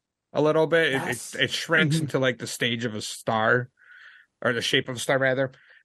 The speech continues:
Speaker 1: And, um, I don't know. When I was a kid, I used to kinda cheese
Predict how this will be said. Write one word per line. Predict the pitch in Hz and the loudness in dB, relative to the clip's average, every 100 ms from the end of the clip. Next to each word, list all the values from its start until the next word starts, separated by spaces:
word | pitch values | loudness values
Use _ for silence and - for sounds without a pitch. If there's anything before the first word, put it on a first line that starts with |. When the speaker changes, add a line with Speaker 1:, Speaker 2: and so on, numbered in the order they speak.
| - | -2
Speaker 1:
And, | 139 131 120 | 0 0 0
um, | 123 110 110 107 104 - _ _ _ _ _ _ _ _ | 0 0 -6 -14 -18 -20 _ _ _ _ _ _ _ _
I | 139 | -2
don't | 117 | -2
know. | 95 | -2
When | 135 | 0
I | 208 | 2
was | 170 | 2
a | |
kid, | - - 131 | -2 0 0
I | 113 | 0
used | 120 - | -4 -4
to | |
kinda | 123 - 123 92 | -2 0 0 -2
cheese | - - 113 110 107 - | -6 -6 -4 -6 -8 -10